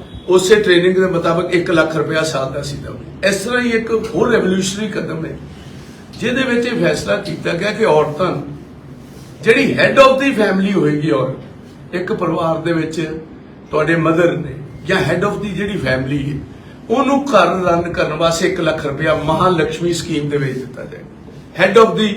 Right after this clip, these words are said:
family ਉਹਦੇ 'ਚ ਹੈ, so that ਜਿਹੜੀ ਸਿਆਣੀ ਔਰਤ ਹੋਏਗੀ, ਉਹਨਾਂ ਪੈਸਿਆਂ ਦਾ ਸਿਆਣਪ ਨਾਲ ਇਸਤੇਮਾਲ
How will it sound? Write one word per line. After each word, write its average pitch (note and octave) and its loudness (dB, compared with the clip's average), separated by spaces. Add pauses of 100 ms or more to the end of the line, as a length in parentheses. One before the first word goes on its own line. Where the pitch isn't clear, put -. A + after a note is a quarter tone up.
family C#3+ -4 (800)
ਉਹਦੇ D#3 0
'ਚ - -2
ਹੈ, D3+ -2
so F3 2
that E3+ 0
ਜਿਹੜੀ F#3 2
ਸਿਆਣੀ D3 0
ਔਰਤ D#3 2
ਹੋਏਗੀ, D#3 -2 (460)
ਉਹਨਾਂ A#3+ 4
ਪੈਸਿਆਂ F#3 4
ਦਾ G#3+ 4
ਸਿਆਣਪ G3 4
ਨਾਲ A#3 6
ਇਸਤੇਮਾਲ F#3 2